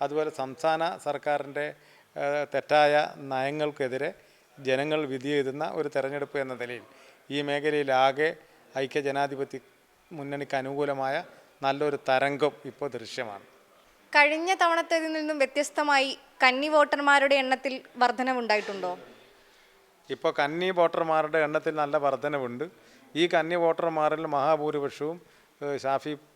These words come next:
Speaker 1: പറമ്പിലിന് അനുകൂലമായ ഒരു സമീപനം സ്വീകരിച്ച് വരുന്നതായിട്ടാണ് കാണാൻ കഴിയുന്നത്. അത് കക്ഷിരാഷ്ട്രീയ, ആ, ഭേദമന്യേ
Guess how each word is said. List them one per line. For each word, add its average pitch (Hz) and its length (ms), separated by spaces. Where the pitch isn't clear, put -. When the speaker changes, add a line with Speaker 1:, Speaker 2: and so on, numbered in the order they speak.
Speaker 1:
പറമ്പിലിന് 139 400
അനുകൂലമായ 160 840
ഒരു 160 560
സമീപനം 151 440
സ്വീകരിച്ച് 139 460
വരുന്നതായിട്ടാണ് 135 720
കാണാൻ 139 260
കഴിയുന്നത്. 107 280
അത് 123 180
കക്ഷിരാഷ്ട്രീയ, 143 640
ആ, - 20
ഭേദമന്യേ 135 680